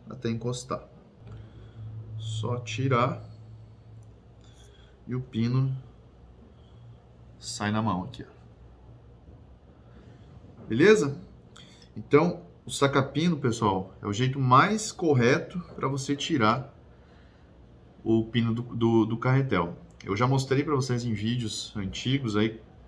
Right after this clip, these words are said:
de forma diferente, pra tirar também dá, mas essa é a forma mais segura e mais correta. Então, pronto,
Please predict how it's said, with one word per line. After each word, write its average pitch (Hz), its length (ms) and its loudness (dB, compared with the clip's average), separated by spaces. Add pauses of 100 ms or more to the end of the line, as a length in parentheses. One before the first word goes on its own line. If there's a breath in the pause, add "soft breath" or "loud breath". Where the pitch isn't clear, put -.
de 101 140 -12
forma 117 340 4
diferente, 110 460 0
pra 110 100 -4
tirar 104 280 2
também 110 400 0
dá, 107 280 0 (340 loud breath)
mas 92 120 -6
essa 107 180 0
é - 20 -6
a - 20 -6
forma 117 200 2
mais 127 200 0
segura 120 280 -4
e 123 40 -2
mais 127 180 -2
correta. 92 460 -4
Então, 123 300 -2
pronto, 143 520 -4